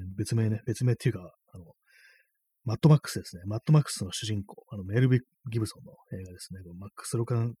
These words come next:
ダンスキーはね、こう、暴走族ね、悪役、悪党のね、こう、集団にこう、襲われてね、こう、犬もね、殺されてしまうんですよね。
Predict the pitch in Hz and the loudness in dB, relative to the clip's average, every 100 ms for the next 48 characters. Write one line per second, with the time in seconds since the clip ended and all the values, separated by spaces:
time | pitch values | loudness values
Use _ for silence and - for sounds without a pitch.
0 | _ - 120 117 - 113 90 80 _ 98 | _ -2 -2 -2 -2 -2 -4 -6 _ -20
1 | - 80 - _ - - _ _ - 113 | -20 -20 -20 _ -20 -20 _ _ -4 -2
2 | 127 104 - 95 - 117 - 117 110 113 | 0 -2 -6 -18 -10 -10 -4 -4 0 -2
3 | 113 - - 120 117 - 135 90 92 - | -4 -10 -14 -10 -4 2 2 2 -6 -12
4 | 90 - - - 117 110 110 101 110 104 | -16 -16 -12 -4 -4 -2 -4 -4 -4 -4
5 | 104 110 113 110 107 101 - - - _ | -6 -4 -2 -2 -4 -6 -10 -20 -20 _
6 | - - - - _ _ _ _ - 120 | -20 -20 -20 -20 _ _ _ _ 0 4
7 | 135 101 95 104 110 101 123 113 95 - | 4 4 -2 -6 -6 -4 -2 -4 -4 -10
8 | 90 | -12